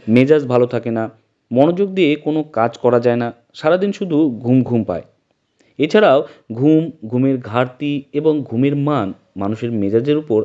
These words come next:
আরও ভিন্ন ভিন্নভাবে প্রভাব ফেলে। আর এর একমাত্র সমাধান হলো ঘুমের মানের উন্নয়ন করা।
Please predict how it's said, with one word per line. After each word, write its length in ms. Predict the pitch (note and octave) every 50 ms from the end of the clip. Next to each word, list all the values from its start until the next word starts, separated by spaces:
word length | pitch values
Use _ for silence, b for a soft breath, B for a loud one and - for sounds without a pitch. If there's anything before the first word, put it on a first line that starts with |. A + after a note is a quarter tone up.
| - - -
আরও 360 | - C3+ D#3+ D#3+ C#3+ D3 D3 B B B B B -
ভিন্ন 400 | G2 G2+ A#2 C3 C#3 D3 D#3+ D#3
ভিন্নভাবে 500 | C3+ C#3 C#3+ D3+ D#3 D3 D3+ C3+ C3 C3+
প্রভাব 300 | C3 B2+ A2+ A2 A2 G#2+ G#2+
ফেলে। 240 | G#2 F2+ F2+ F#2 - _ _ _ _ _ _ _ _ _ _ _ -
আর 180 | - - F#3+ G2 -
এর 180 | - G2+ G2 - - _
একমাত্র 560 | - F#2+ G2 - - C3+ C#3+ C#3+ C#3+ D3+ D3+ D3
সমাধান 380 | - D3 C#3+ D3+ D3+ D#3+ D#3
হলো 240 | D#3 C3 A2 A#2+ A#2+ B B B B B B -
ঘুমের 420 | F#2 - G2+ G#2+ A2 B2 C#3 C#3+ C#3+
মানের 300 | D3 D3 C3 G#2 A2 B2 B2 - _ -
উন্নয়ন 340 | G#2+ A2 G#2+ G#2 G2+ G2 F#2+
করা। 220 | F2+ - E2 D2+